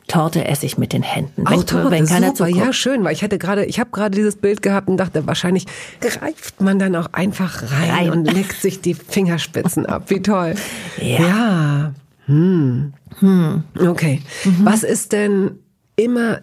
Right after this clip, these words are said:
Speaker 2: in eurem Kühlschrank?
Speaker 1: Immer in unserem Kühlschrank?
Speaker 2: Fangen wir an mit der Tür.
Speaker 1: Butter.
Speaker 2: Hast du da, hast du da oben Nagellacke stehen oder irgendwas anderes? Früher waren da manchmal Filme drin für Kameras.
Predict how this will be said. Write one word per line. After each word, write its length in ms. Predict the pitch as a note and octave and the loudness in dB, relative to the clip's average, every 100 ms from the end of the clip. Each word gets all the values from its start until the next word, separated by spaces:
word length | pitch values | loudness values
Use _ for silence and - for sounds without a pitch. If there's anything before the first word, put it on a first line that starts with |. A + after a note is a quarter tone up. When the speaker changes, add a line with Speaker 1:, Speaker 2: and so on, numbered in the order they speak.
| - | -2
Speaker 2:
in 140 | F3 | 0
eurem 320 | C#3+ E3 E3+ | 0 0 0
Kühlschrank? 580 | D#3+ C#3+ C3 B2+ A2 A#2 - _ _ _ _ _ _ _ | -2 -2 -2 -4 -6 -8 -14 _ _ _ _ _ _ _
Speaker 1:
Immer 300 | A#3+ C4 D4 | 0 2 2
in 140 | A3+ G#3 | 0 2
unserem 320 | F#3+ F#3 F3+ | 2 2 2
Kühlschrank? 840 | F3 G3+ A3+ - C#3+ C#3 D3 G3 - | 2 0 0 -2 -2 2 2 0 0
Speaker 2:
Fangen 160 | G#3 A3 | 0 0
wir 80 | |
an 100 | C3+ | 0
mit 180 | G3+ G3 | 0 -2
der 260 | F3 E3+ - | -4 -6 -10
Tür. 400 | - A#2 - - | -6 -6 -6 -2
Speaker 1:
Butter. 220 | E3+ E3+ | 0 2
Speaker 2:
Hast 60 | C#3+ | 2
du 40 | |
da, 100 | F3+ - | 0 0
hast 220 | F3+ F3+ | 0 2
du 20 | |
da 160 | G3 F3 | 2 2
oben 360 | D#3+ E3+ E3 C#3 | 2 2 4 4
Nagellacke 880 | A#2+ D3 F#3 F3+ F3 F3+ F#3+ G#3 | 2 2 2 2 2 2 0 0
stehen 440 | G3 - G3 G3 F#3 | 0 0 2 4 4
oder 160 | F3+ | 2
irgendwas 320 | D#3+ F3+ F3 F3+ | 2 2 0 0
anderes? 300 | E3+ F3 F3+ | 2 2 0
Früher 400 | - - E3+ C#3+ | 0 2 2 2
waren 160 | C#3+ | 2
da 60 | C#3+ | 4
manchmal 440 | C3+ C3+ - D3+ | 2 0 -2 -2
Filme 420 | C3+ - E3 F3 D#3+ | -2 0 2 2 2
drin 260 | D#3 D#3+ | 2 0
für 140 | D#3+ - | 0 -4
Kameras. 680 | - C#3 D#3+ D#3 D#3+ - | -2 0 0 0 -2 -4